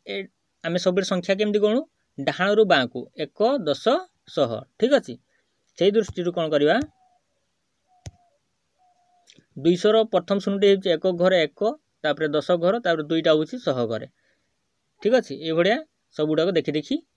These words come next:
ଲେଖିନେବେ ଆନ୍ସରଟେ। ଠିକ୍ ଅଛି, ଏହା ଥିଲା ଆମର ଗଣିତର କୋଶ୍ଚିନ୍ ଆନ୍ସର।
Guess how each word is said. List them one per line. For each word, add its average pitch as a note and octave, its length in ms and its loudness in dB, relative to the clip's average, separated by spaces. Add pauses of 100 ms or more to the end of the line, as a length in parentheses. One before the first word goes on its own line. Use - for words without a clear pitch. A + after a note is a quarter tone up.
ଲେଖିନେବେ D3 380 -4
ଆନ୍ସରଟେ। B2 380 -4
ଠିକ୍ G#3+ 180 -2
ଅଛି, C#3+ 200 0 (320)
ଏହା D3+ 140 0
ଥିଲା D#3+ 200 0
ଆମର E3 180 0 (720)
ଗଣିତର D#3+ 380 0
କୋଶ୍ଚିନ୍ D#3 320 -4
ଆନ୍ସର। A#2+ 320 -6